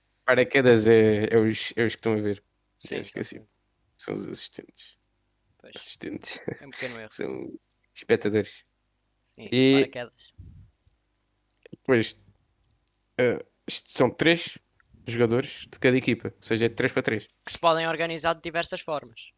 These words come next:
Speaker 2: Podem jogar em um um, um dois um. Não, um dois, dois, dois um,
Speaker 1: Dois um.
Speaker 2: não. Só pode haver um elemento na baliza, não é?
Speaker 1: Mas dois um, dois um pode ser uma coisa, prontos, pois, também é verdade. Pode ser, mas é que isso não,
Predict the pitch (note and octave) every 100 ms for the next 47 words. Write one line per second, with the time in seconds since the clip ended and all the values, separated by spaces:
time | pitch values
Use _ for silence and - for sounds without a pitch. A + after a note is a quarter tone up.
0 | - A2+ A#2 B2 A#2+ B2+ C3 C3 C3+ D#3+
1 | F#3+ F#3 F3 B2+ B2+ B2 D3 F3 F#3+ _
2 | _ _ _ _ C#3 B2+ - - B2+ A#2+
3 | D3 F3+ F#3+ F#3 - - _ _ _ _
4 | B2+ C3+ D#3+ D3+ - - A#2 A2+ D3 A2
5 | G2+ - B2 C#3 C#3 D3+ D3+ D#3 D3+ D3+
6 | - - - D3 D3 C#3 C#3+ B2 G2+ -
7 | F#2+ _ _ _ _ _ _ _ _ _
8 | _ _ _ _ _ _ _ - _ -
9 | B2 A2 - A#2 A2+ G#2 A#2+ B2 B2+ B2
10 | - A#2 C3 B2 B2+ C3 C3 B2 B2+ B2+
11 | B2 C3 - A#2 G#2 - - _ - -
12 | - - A#2 A#2 A#2+ A2 G#2 - _ -
13 | _ _ - D3 C#3 - C#3 C3+ B2+ A#2+
14 | B2+ C3 - B2+ B2 B2